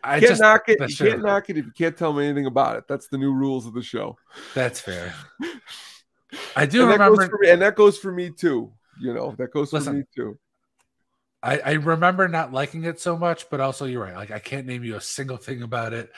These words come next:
Speaker 2: I
Speaker 1: outside
Speaker 2: know
Speaker 1: of that I
Speaker 2: you,
Speaker 1: knew it.
Speaker 2: I know you well enough to know that you, like me, have bad days when you're watching a movie, and I think you'd like this movie.
Speaker 1: It also
Speaker 2: The problem
Speaker 1: looks
Speaker 2: is, is you got two children. We don't got enough time on our hands. If you happen to,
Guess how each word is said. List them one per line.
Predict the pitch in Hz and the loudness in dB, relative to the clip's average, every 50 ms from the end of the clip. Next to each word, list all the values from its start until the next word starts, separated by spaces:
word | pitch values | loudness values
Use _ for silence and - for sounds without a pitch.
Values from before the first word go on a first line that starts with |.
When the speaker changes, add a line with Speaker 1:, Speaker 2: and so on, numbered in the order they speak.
| - - - - - | -20 -20 -20 -10 -6
Speaker 2:
I | 131 127 262 | -4 -2 -2
Speaker 1:
outside | 262 - 123 | 0 0 2
Speaker 2:
know | 123 208 208 | 2 4 2
Speaker 1:
of | 220 214 | 2 0
that | - - | -2 -4
I | 131 | -4
Speaker 2:
you, | - - | -4 -4
Speaker 1:
knew | 135 123 | -2 -2
it. | 123 | -2
Speaker 2:
I | 123 147 165 185 202 | 0 0 0 0 0
know | 196 180 175 180 180 | 0 0 0 0 0
you | 180 170 170 | -2 -4 -6
well | 165 156 143 135 131 143 143 | -4 -2 0 0 0 0 -2
enough | 139 139 135 131 127 - | -2 -4 -4 -6 -6 -8
to | - 127 | -12 -10
know | 120 123 120 120 123 123 | -8 -4 -4 -2 -2 -2
that | 117 107 107 110 110 - - 151 - _ _ _ _ | -4 -4 -6 -6 -10 -12 -18 -20 -20 _ _ _ _
you, | - 127 143 151 160 156 | -10 -8 -6 -4 -4 -2
like | 147 143 139 139 135 117 | 2 2 2 2 0 -2
me, | 123 127 131 131 131 | -6 -6 -4 -4 -4
have | 123 123 117 120 113 110 - | -4 -4 -4 -4 -6 -8 -6
bad | 120 117 120 120 113 110 | -4 -4 -4 -4 -4 -4
days | 117 113 117 120 110 | -4 -4 -4 -6 -8
when | 113 113 107 | -10 -10 -8
you're | 113 110 | -8 -8
watching | 107 107 120 131 - - 127 113 | -8 -8 -8 -8 -8 -10 -10 -10
a | 113 | -8
movie, | 113 117 120 120 113 117 120 117 87 | -8 -8 -8 -8 -8 -8 -8 -8 -6
and | 95 123 113 - - _ _ _ | -6 -8 -8 -10 -14 _ _ _
I | - - 196 233 | -6 -4 -4 -4
think | 214 - - 214 220 202 _ | -4 -8 -12 -14 -14 -12 _
you'd | 202 220 190 - | -14 -14 -8 -4
like | 170 208 254 285 - | -4 -4 -4 -6 -10
this | - 123 113 - - | -14 -16 -16 -16 -14
movie. | 113 113 113 107 104 - 110 123 - - _ _ _ _ - - | -14 -14 -14 -14 -16 -18 -20 -20 -20 -20 _ _ _ _ -16 -8
Speaker 1:
It | - 147 | -4 -2
also | 170 170 147 202 | -2 -2 0 4
Speaker 2:
The | 196 | 6
problem | 226 226 214 196 185 185 | 8 8 8 8 6 4
Speaker 1:
looks | 175 151 | 2 2
Speaker 2:
is, | 151 | -2
is | 156 139 127 | -8 -8 -6
you | 151 165 | -6 0
got | 147 156 147 147 - | 2 2 2 0 -2
two | - 147 143 | -4 -6 -6
children. | - - - 147 139 139 120 127 135 131 131 | -6 -2 0 0 0 0 -2 -4 -6 -4 -2
We | 139 143 | -2 0
don't | 143 139 127 | 0 0 0
got | 143 135 135 | 0 0 0
enough | 131 131 131 127 | 0 -2 -4 -4
time | - 131 127 123 123 120 | -6 -6 -4 -2 -2 -2
on | 120 117 | -2 -2
our | 120 123 | -4 -4
hands. | 123 120 120 123 123 117 - _ | -4 -4 -4 -6 -6 -8 -12 _
If | - 143 143 - 127 | -6 -6 -4 -4 -4
you | 135 139 | -4 -2
happen | 127 127 127 127 123 - 120 117 | -2 -2 -2 -2 -4 -8 -12 -12
to, | 107 - 120 120 117 117 113 | -10 -8 -6 -6 -6 -6 -8